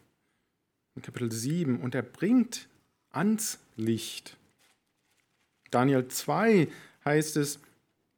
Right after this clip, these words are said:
das Licht wohnt bei ihm. Das Licht ist bei ihm zu Hause. Er ist der Hausherr, der Gastgeber.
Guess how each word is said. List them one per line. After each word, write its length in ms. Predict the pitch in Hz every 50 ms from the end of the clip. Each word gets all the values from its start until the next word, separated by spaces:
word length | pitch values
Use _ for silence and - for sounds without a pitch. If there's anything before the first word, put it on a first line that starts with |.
| _ _
das 240 | - 139 139 - -
Licht 460 | 131 147 208 240 233 - - 120 110
wohnt 380 | 120 135 175 220 247 202 - -
bei 160 | 143 120 113
ihm. 440 | 113 117 110 107 104 98 95 101 101
Das 220 | 107 107 - -
Licht 320 | 156 180 214 208 - - 156
ist 180 | 151 147 -
bei 140 | - 156 147
ihm 220 | 156 170 180 180
zu 160 | - - 160 151
Hause. 520 | 180 208 220 226 190 131 110 107 98 107 - _ _ _ _ _ _ _ _ - -
Er 200 | 131 127 151 165
ist 160 | 160 - -
der 120 | 156 139
Hausherr, 480 | 147 175 208 220 - - 147 123 107 104
der 100 | 110 113
Gastgeber. 720 | - 170 190 185 - - - - 131 123 110 107 95 92